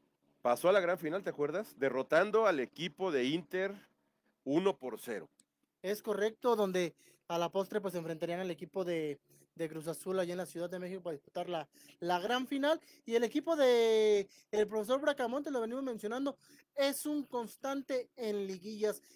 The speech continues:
Speaker 2: es un constante estar disputando esta división y realmente también se han mantenido siempre en los primeros lugares de la tabla.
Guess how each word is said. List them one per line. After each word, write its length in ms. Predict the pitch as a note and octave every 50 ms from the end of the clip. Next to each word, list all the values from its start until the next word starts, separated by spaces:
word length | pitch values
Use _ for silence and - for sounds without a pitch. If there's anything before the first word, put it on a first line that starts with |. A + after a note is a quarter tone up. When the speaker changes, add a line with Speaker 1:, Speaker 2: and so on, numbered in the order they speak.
| _ -
Speaker 2:
es 240 | B3+ C4+ C4+ - C#4
un 140 | C#4 C4+
constante 580 | - - A#3 G3+ - - - B3 B3+ B3+ - B3
estar 240 | G#3 G#3 A#3 A#3 A#3
disputando 600 | A3+ - - G#3 - G#3+ A3 A3+ G#3+ A3 - - _
esta 320 | - B3 A#3 - - A#3
división 540 | G#3 F#3+ F#3 F#3 D#3 - A#3+ C4 D4 E4 D4 - - - _ _
y 100 | G3+ G3+
realmente 360 | G3 G#3+ A3 A3+ A#3+ A#3+ B3+
también 280 | G#3+ G#3+ G3 G3+ A3+ A3+
se 120 | - A#3+
han 80 | A#3+ A#3+
mantenido 400 | A#3 A3 G3 G3 G#3 A3 A3+ A3
siempre 500 | - - C4+ C4+ C#4 C4+ - D#4 D4 - _ - _ _ -
en 160 | G3+ G3+ G3+
los 140 | G#3 F3+ -
primeros 480 | - G3 F#3+ G3+ G#3+ A3+ A#3+ A#3 A3+
lugares 420 | G#3 F#3+ F3 E3+ F#3+ G3+ G#3+ G#3 F#3
de 80 | F#3
la 100 | F3 E3
tabla. 300 | - E3+ D#3+ D#3 E3 D#3